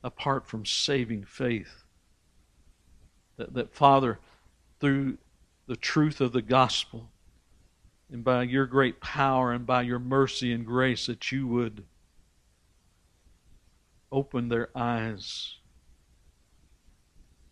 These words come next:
raise them from their death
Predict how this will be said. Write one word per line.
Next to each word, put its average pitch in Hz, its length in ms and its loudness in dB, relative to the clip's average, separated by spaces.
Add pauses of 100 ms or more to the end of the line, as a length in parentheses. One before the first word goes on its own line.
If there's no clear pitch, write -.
(220)
raise 127 380 2
them 120 360 -4 (760)
from 120 200 -2
their 117 140 -2
death 113 680 0